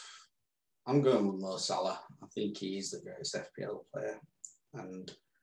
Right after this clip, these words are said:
you know, it's not just because he's current, but he's been doing it now for the last four or five years. I mean, don't get me wrong, this,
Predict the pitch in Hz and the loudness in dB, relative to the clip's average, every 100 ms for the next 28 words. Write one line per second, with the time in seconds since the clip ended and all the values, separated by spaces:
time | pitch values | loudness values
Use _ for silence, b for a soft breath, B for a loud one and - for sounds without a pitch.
0 | _ _ - - - - 113 - - - | _ _ -8 -4 -4 0 0 0 -4 -2
1 | 101 98 92 - - 104 110 101 101 101 | 0 0 -2 0 10 10 10 6 -2 -4
2 | - 98 101 101 - 190 - 143 - 98 | -4 -2 4 6 4 2 -2 -2 -2 -2
3 | 101 - 101 98 101 98 95 101 107 110 | 0 4 4 4 2 0 4 8 8 8
4 | 104 123 107 98 98 98 98 101 98 127 | 8 10 10 8 2 4 4 4 6 6
5 | - - - | 8 6 0